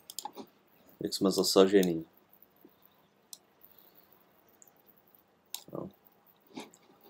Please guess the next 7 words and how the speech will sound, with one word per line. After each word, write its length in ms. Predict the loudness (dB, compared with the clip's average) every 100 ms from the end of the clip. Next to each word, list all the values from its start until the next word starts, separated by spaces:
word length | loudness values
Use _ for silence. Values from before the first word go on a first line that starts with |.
| -20 -20 -10
Tak, 260 | -8 -8 -8
já 100 | -2
už, 360 | 2 0 -2 0
já 120 | 2
už 180 | 2 2
je 100 | -2
ničím. 840 | 0 -2 -2 4 4 4 0 -6